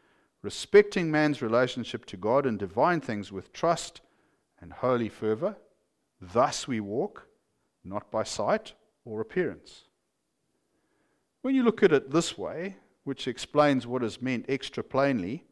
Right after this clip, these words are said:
and then holding up either the faith life or the faith walk texts to it for comparison, we can see that in both instances it still holds true.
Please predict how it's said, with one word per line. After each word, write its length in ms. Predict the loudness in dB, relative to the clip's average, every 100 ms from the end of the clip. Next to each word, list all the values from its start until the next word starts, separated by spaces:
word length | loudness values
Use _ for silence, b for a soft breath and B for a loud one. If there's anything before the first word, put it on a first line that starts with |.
| _ _ _ _ _ _
and 160 | -4 0
then 120 | 0
holding 500 | 2 4 6 6 4
up 180 | 2 0
either 340 | 2 4 6 4
the 140 | 2
faith 400 | -2 0 2 0
life 400 | 0 2 2 0
or 100 | -4
the 120 | -4
faith 340 | 0 2 2 -2
walk 400 | 0 2 2 0
texts 460 | -4 -4 -6 -18 -16
to 160 | -6 -4
it 100 | -4
for 140 | -8
comparison, 640 | -10 -6 2 2 2 -4 -10 b b b b
we 80 | -10
can 160 | -4 -4
see 260 | -2 0
that 180 | 4 6
in 140 | 6 4
both 300 | 6 6 4
instances 680 | -4 -2 -6 -4 -6 -8
it 80 | -12
still 300 | -8 -2 0
holds 320 | 0 -2 -6
true. 340 | -6 -2 -2